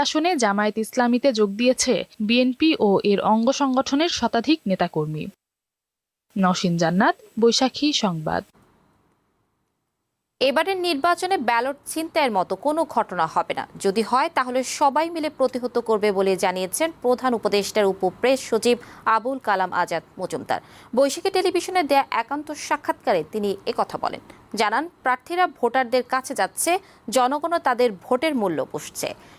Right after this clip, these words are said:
Speaker 2: সরকার উৎসব মুখর, শান্তিপূর্ণ, নিরপেক্ষ নির্বাচন করতে বদ্ধপরিকর জানিয়ে আজাদ মজুমদার বলেন, ভোটারদের নিরাপত্তা দেবে সরকার।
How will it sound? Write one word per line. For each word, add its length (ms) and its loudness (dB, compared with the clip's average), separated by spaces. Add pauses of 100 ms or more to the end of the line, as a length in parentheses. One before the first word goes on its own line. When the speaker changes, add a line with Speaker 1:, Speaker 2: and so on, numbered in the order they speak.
(120)
Speaker 2:
সরকার 460 2
উৎসব 320 -4 (120)
মুখর, 280 0 (100)
শান্তিপূর্ণ, 500 -2 (140)
নিরপেক্ষ 360 0 (160)
নির্বাচন 520 2
করতে 240 -4 (180)
বদ্ধপরিকর 760 0 (160)
জানিয়ে 280 0 (460)
আজাদ 280 -4
মজুমদার 420 -2 (100)
বলেন, 220 2 (360)
ভোটারদের 500 2
নিরাপত্তা 420 0 (100)
দেবে 180 0 (260)
সরকার। 340 -2